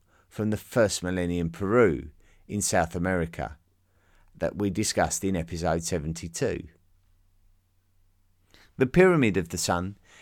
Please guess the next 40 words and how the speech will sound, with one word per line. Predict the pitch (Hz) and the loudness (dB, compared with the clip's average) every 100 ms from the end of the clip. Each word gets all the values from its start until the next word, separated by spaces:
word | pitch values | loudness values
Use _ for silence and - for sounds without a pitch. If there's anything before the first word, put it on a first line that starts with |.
| - | -8
is | 113 123 | 0 4
among | 135 127 127 113 _ _ | 4 4 2 -2 _ _
the | 113 | -6
tallest | - - 165 139 113 - | -4 2 4 6 4 2
ancient | 90 90 82 82 | 0 0 -4 -6
pyramids | - 98 92 92 85 | -2 0 0 -2 -4
of | 82 | -4
the | 101 | 0
Americas | 92 92 85 82 - 73 | 2 2 2 0 -6 -6
and | 87 | -2
is | 101 107 | 0 0
comparable | - 113 113 131 123 92 90 | 0 0 6 6 6 4 2
in | 90 | 2
size | 85 90 82 82 | 0 2 2 0
to | - | -4
the | 92 | -6
pyramids | 85 113 104 98 87 92 | 0 2 4 2 0 -2
of | 90 | 0
ancient | 92 82 85 76 | 0 0 -6 -6
Egypt | - 107 98 123 - - - - | -4 -2 0 0 -2 -20 -20 -4
and | 123 | 2
also | 156 170 160 131 | 6 6 6 6
the | 120 | 6
mausoleum | 120 127 - 117 107 101 | 6 4 4 2 2 2
of | 101 95 | 0 -2
Qin | - 131 117 107 92 | -2 2 2 2 0
Shi | - 104 92 | 0 0 0
Huang, | 82 117 139 98 76 73 - - | 0 4 4 4 -2 -8 -20 -6
built | - 110 - | 2 2 2
in | 107 | -2
the | 131 | -2
third | - 123 101 | 2 4 4
millennium | 107 117 127 107 90 | 4 4 6 4 4
B | 90 | 2
C | 82 87 76 | 0 -2 -2
E | 69 | -2
for | 78 92 | -4 -6
the | 90 | -4
first | - 107 87 95 | 2 2 2 0
emperor | 87 85 85 85 | -2 0 0 0